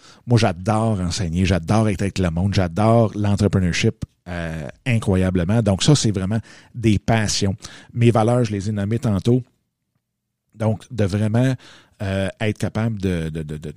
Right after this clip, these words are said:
d'avoir la flexibilité, la liberté, la, la, la communauté aussi. L'expérience, les connaissances, ben, c'est tout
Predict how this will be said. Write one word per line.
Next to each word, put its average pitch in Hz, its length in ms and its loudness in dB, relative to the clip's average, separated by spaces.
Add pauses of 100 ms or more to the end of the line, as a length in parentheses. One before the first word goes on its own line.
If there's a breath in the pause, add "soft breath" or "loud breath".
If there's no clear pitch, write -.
d'avoir 98 360 -2
la 98 140 -6
flexibilité, 98 800 -4 (260 loud breath)
la 101 120 -6
liberté, 101 680 -2 (200)
la, 95 160 -4
la, 80 180 -8 (240)
la 110 160 -2
communauté 101 520 2
aussi. 98 300 -2 (1400 loud breath)
L'expérience, 127 1040 2 (520 loud breath)
les 120 160 -2
connaissances, 127 680 0
ben, 107 120 -4
c'est - 240 -6
tout 156 240 -4